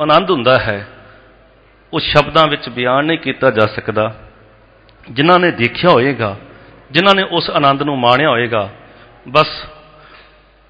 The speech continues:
ਉੱਥੇ ਜ਼ਬਾਨ ਬੰਦ ਹੋ ਜਾਂਦੀ ਹੈ। ਸਤਿਗੁਰੂ ਜੀ ਦੀ ਕਿਰਪਾ ਦੇ ਨਾਲ ਮੈਂ ਆਪ ਜੀ ਨੂੰ ਅਦਬ ਸਤ ਬੇਨਤੀ ਕਰਦਾ ਹਾਂ ਕਿ ਆਪਣੇ ਬੱਚਿਆਂ ਨੂੰ, ਆਪਣੇ ਪਰਿਵਾਰਾਂ ਨੂੰ ਲੈ ਕੇ ਸਤਿਗੁਰੂ ਜੀ ਦੇ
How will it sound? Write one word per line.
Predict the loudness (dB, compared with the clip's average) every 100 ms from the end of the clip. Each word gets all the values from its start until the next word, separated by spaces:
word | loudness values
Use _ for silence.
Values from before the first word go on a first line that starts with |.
| _
ਉੱਥੇ | -4 -4 -2
ਜ਼ਬਾਨ | 0 2 4 4 4
ਬੰਦ | 2 0 0
ਹੋ | -4
ਜਾਂਦੀ | -6 -8 -14
ਹੈ। | -16 -14 -4
ਸਤਿਗੁਰੂ | -4 -4 -8 -8
ਜੀ | -8
ਦੀ | -10
ਕਿਰਪਾ | -8 -10 -8 -10
ਦੇ | -10
ਨਾਲ | -16 -18 -20 _ _ _ _ _ _ _ _ -6
ਮੈਂ | -4 -2
ਆਪ | 0 2 0
ਜੀ | -2
ਨੂੰ | -4 -2 -2
ਅਦਬ | -2 -2
ਸਤ | 0 -2 -2
ਬੇਨਤੀ | -6 -6 -6 -4
ਕਰਦਾ | -4 -2 -4
ਹਾਂ | -4 -10 -20 -14
ਕਿ | -2
ਆਪਣੇ | -2 0 -4 -4
ਬੱਚਿਆਂ | -6 -4 0 2
ਨੂੰ, | 0 -6 -14 -20 -20 -20 _
ਆਪਣੇ | -2 -2 -2 -6
ਪਰਿਵਾਰਾਂ | -4 -2 2 4 2
ਨੂੰ | 0 0
ਲੈ | 0
ਕੇ | -2 -12 -14 -20 -20 -20 -20 -20 -20 -20 _
ਸਤਿਗੁਰੂ | -14 -2 -2 0 -8 -6
ਜੀ | -4
ਦੇ | -2 -2